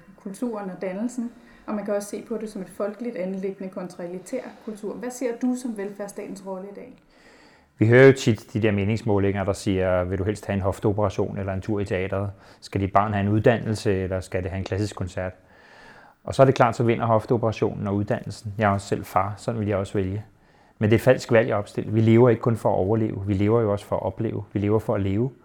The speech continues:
Speaker 2: Og, øh, jeg tror, at hvis du spurgte en hvilken som helst mor, "Vil du have, at dit barn skal vokse op"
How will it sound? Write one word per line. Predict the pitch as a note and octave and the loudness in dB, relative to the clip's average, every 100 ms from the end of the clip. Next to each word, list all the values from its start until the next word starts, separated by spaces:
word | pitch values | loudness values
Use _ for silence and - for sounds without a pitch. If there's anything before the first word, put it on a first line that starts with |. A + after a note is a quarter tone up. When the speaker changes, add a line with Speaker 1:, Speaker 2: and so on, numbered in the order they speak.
| - - - - - - | -20 -20 -20 -20 -20 -2
Speaker 2:
Og, | F#2+ G2 G2 | 2 2 2
øh, | F#2+ F#2 G2+ | 0 -2 -2
jeg | - | -2
tror, | - A2+ | 4 4
at | |
hvis | G2+ | 4
du | G#2+ | -4
spurgte | - A#2 B2+ | 2 4 8
en | |
hvilken | A#2+ B2+ | 8 6
som | C#3 A#2 | 4 0
helst | A2+ A2+ | 0 2
mor, | G2+ A2+ B2+ - | 4 4 2 -2
"Vil | G#2+ | 0
du | |
have, | G#2 | 4
at | A#2 | 2
dit | A2 | 6
barn | G#2+ - | 4 4
skal | A#2+ A2+ | 0 2
vokse | G#2 - - | 2 0 -4
op" | A#2 A#2+ | 2 2